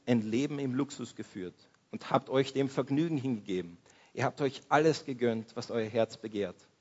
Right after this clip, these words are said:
und habt euch damit höchstpersönlich für den bevorstehenden Schlachttag gemästet, den Tag des Gerichts.“ Wieder ziemlich grafisch. Er verwendet dieses Bild von einer Kuh. Diese Kuh, die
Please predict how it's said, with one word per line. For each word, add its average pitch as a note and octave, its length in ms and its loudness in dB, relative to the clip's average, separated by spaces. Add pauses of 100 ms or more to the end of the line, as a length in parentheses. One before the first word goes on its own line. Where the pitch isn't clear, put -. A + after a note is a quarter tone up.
(420)
und - 140 -12
habt B2+ 180 0
euch A#2+ 200 0
damit A#2 360 -4
höchstpersönlich A2+ 960 -6 (380)
für B2+ 140 2
den A2+ 160 4
bevorstehenden C3 760 0
Schlachttag - 580 -4 (160)
gemästet, G2+ 540 -6 (560)
den F#2+ 140 -8
Tag G#2 260 -4 (680)
des - 200 -16
Gerichts.“ - 580 -14 (1800)
Wieder B2+ 200 2
ziemlich C#3 260 -4
grafisch. B2+ 600 -4
Er A2+ 80 -4
verwendet D3 360 6
dieses C3+ 220 0
Bild F3 180 12
von E3 160 2
einer C3+ 160 6
Kuh. F#3+ 400 4 (400)
Diese D3 200 8
Kuh, G3+ 420 4 (260)
die D#3 220 12